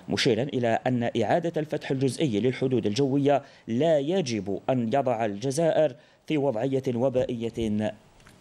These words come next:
كارثية. أخبار العالم مشاهدينا الكرام نستهلها بالقضية الفلسطينية، حيث نقلت صحيفة الشرق الأوسط عن مصادر فلسطينية في رام الله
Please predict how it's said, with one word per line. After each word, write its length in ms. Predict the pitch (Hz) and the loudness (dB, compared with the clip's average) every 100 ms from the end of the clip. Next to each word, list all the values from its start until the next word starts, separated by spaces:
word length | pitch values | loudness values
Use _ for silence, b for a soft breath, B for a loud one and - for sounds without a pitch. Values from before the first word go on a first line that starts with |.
| - | -6
كارثية. 720 | - 98 139 120 92 104 101 - - - _ _ _ _ _ - B B B B B B B | -2 0 -2 -4 -2 0 0 -2 -16 -20 _ _ _ _ _ -20 B B B B B B B
أخبار 680 | 143 - 135 143 135 135 127 139 | -4 -4 -2 0 0 0 0 0
العالم 480 | 135 139 120 135 | 0 0 0 -2
مشاهدينا 680 | 143 143 131 127 127 123 - | -2 -2 -2 0 2 2 2
الكرام 440 | 127 127 117 139 127 | 0 0 0 0 -2
نستهلها 580 | 127 123 143 113 107 | -2 0 0 2 2
بالقضية 520 | 101 117 - 117 131 123 | 2 0 -2 -2 0 0
الفلسطينية، 760 | 117 123 120 - 120 123 120 | -2 0 -2 -2 -2 0 2
حيث 300 | 139 135 131 | 0 0 -2
نقلت 540 | 123 113 143 123 120 120 - B B | 0 0 2 2 2 0 -6 B B
صحيفة 440 | - 90 - 135 123 | -4 -2 0 0 0
الشرق 360 | 127 - 120 120 | 0 0 0 0
الأوسط 560 | 113 175 143 117 98 | -2 -2 -2 -2 -2
عن 140 | 92 107 | -2 0
مصادر 440 | 90 131 123 113 | 0 2 2 2
فلسطينية 640 | - 131 120 120 117 139 123 | 0 -2 -2 -2 0 2 0
في 180 | 135 | 0
رام 200 | 151 147 | -2 0
الله 280 | 139 123 123 | 0 2 0